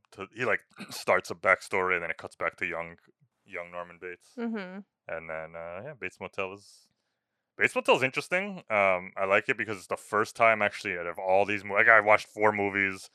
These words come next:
Speaker 1: watched the remake. Uh, it's the first time you ever see Norma Bates alive, like, the mom.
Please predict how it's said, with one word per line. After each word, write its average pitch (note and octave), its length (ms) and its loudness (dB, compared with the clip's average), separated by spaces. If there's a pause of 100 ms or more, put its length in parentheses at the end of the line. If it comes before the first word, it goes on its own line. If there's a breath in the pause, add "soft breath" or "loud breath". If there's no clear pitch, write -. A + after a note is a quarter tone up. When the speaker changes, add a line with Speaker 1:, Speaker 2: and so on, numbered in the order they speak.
(220 soft breath)
Speaker 1:
watched F#2+ 240 -2
the F#2 80 -2
remake. F#2+ 420 0 (540 soft breath)
Uh, F2 500 4
it's A2 140 -6
the G2+ 220 -2
first A2 280 0
time B2+ 140 4
you A2+ 140 -4
ever F#2 360 2
see G#2+ 440 -2
Norma F#2+ 480 -2
Bates G2 240 0
alive, F#2 400 2
like, F2 140 -6
the F2+ 80 -8
mom. F#2+ 380 -4